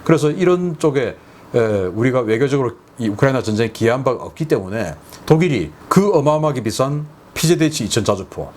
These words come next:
어, 그리고 뭐 그 레오파드 투 에이 세븐 전차 이런 걸 마구마구 지금 팔고 있는데 그 경제력이 그렇게,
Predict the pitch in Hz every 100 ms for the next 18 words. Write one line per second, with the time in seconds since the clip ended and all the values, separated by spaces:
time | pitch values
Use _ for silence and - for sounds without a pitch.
0 | - - - 113 110 104 147 127 139 110
1 | 117 87 - - 104 117 120 151 147 -
2 | 156 147 147 139 123 - 151 139 127 127
3 | - - - 104 - 104 80 - 196 208
4 | 165 104 98 143 202 208 180 - - 139
5 | 107 104 78 101 147 - - - - -
6 | - - - - - - - - - -
7 | - - - - 160 135 135 131 175 160
8 | 135 113 92 - - 139 143 117 101 87